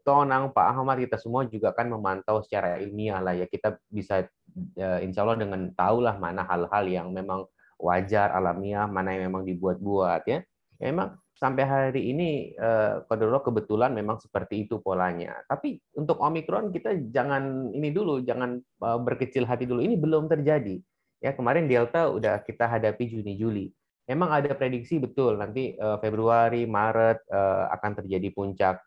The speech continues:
eh, Omikron sehingga kita mungkin nggak bisa taraweh, eh, di masjid, nggak bisa. Tentu kita tidak ingin demikian. Masih ada waktu kok.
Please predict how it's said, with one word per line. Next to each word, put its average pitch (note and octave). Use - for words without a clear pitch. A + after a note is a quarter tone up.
eh, F#2
Omikron G2
sehingga F#2+
kita F#2+
mungkin F#2
nggak F#2
bisa G2
taraweh, G2
eh, F2
di G2
masjid, C3+
nggak C#2
bisa. F#2+
Tentu G#2
kita B2
tidak B2+
ingin A#2+
demikian. F#2
Masih C#3
ada C#3
waktu C3
kok. -